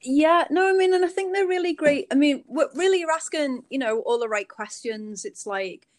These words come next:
you've got these Buddhist principles, right? Buddhist ideals. Um, and then you, you need to, well, first of all, I'd say, you, you know, one of the, one of the issues is that, you know, often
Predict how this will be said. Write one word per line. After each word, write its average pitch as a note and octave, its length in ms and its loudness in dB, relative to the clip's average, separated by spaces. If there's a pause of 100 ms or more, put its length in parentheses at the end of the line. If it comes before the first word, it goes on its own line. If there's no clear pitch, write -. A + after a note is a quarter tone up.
(200)
you've G#3+ 120 -16
got C4+ 200 0
these B3+ 160 -6
Buddhist A3 460 -8
principles, G3 1200 -8 (160)
right? F#3 340 -2
Buddhist G#3+ 520 -4
ideals. F#3+ 920 -4 (100)
Um, G3 420 -6 (440)
and G#3+ 240 -4
then A3+ 640 -2
you, A3 500 -6 (220)
you A3+ 100 -10
need B3+ 320 -6
to, B3 240 -2
well, A#3 140 -2
first D4 320 -2
of C4+ 80 -8
all, B3 140 -6
I'd A3+ 140 -6
say, G#3+ 240 -4
you, G#3+ 220 -12 (120)
you A3 120 -12
know, G3 320 -6 (120)
one A#3 200 -8
of A#3+ 120 -6
the, A#3 200 -2 (140)
one B3 200 -4
of C4+ 60 -2
the B3 100 -6
issues A3 460 -10
is F#3+ 220 -8
that, F3+ 200 -6 (760)
you G#3 100 -6
know, F#3+ 320 -2
often A3+ 640 -4